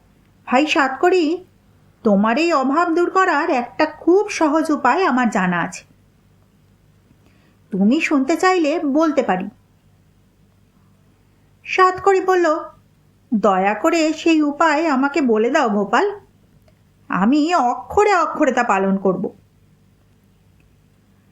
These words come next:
গোপাল বলল, "ঠিক আছে, শোনো তাহলে।" গোপাল বলল, "পাখিরা যখন সব ঘুম থেকে জাগে না,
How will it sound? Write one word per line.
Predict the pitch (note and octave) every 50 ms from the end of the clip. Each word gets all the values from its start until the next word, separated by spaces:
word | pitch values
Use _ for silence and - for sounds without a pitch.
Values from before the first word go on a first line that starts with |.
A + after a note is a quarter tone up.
| _ _ _ _ -
গোপাল | D#4 F4+ G4 F#4+ G#4 G#4 G4 G4+
বলল, | G4+ F#4+ D#4 C4+ D#4 F4+ - - - _ _ _ _ _ _ _ _ _ _ _ _
"ঠিক | - - G3+ F#3+ G3+ A#3+ C4 - -
আছে, | F#4 F#4+ F#4+ - A4+ A#4+ B4 - - - - _ _ _ _
শোনো | - - - F#3 F3 F3+ F#3+ A#3+ D#4 F4+
তাহলে।" | F4+ F#4+ F4+ E4+ F4+ F#4 F4 F4+ F#4+ F#4+ - - _ _ _ _ _ _ _ _ _ _ _ _ _ _ _ _ _ _ _ _ _ _ _ _ _ _ _ _ _ _ _ _ _ _ _ _ _ _ _ _ -
গোপাল | D#4+ F4+ F#4 F#4+ G4+ G4+
বলল, | G4 G4 G4+ G4 G4 F4+ D#4 D#4+ F#4+ G#4 - - - _ _ _ _ _ _ _ _ _ _ _ _ _
"পাখিরা | - F3+ G3 F#3 - - - A#3+ A#3 B3 C4 B3+ C4 B3+
যখন | A#3+ A#3 A#3 - - C4+ C4
সব | A#3+ - - D#4 C#4+ C4 B3+ C#4 C#4+ - A#3
ঘুম | G3 - G3+ F#3 F#3+ G#3
থেকে | G#3+ - A#3+ A#3 - A#3+ A3
জাগে | F3+ G3 E3+ D#3+ E3 F3 F#3+
না, | G3+ A3+ C#4 F#4 - -